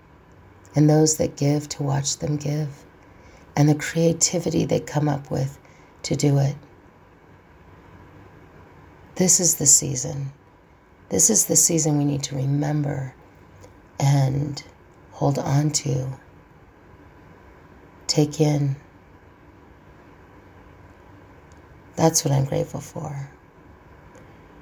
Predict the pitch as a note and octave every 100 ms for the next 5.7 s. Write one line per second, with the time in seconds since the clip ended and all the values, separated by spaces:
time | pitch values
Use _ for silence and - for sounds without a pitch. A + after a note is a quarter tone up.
0 | - - D#3 D#3 D#3 D3 - - D3 -
1 | D#3 D#3+ G3 G#3 G#3 - - - - -
2 | - C#3+ C#3+ C#3+ - - D#3 C#3+ - -
3 | - - E3 D3 F3 E3+ E3+ D#3+ - E3
4 | E3 - E3 D#3+ - E3 D#3 D#3+ D#3 D3+
5 | E3 D#3+ E3+ - E3 D#3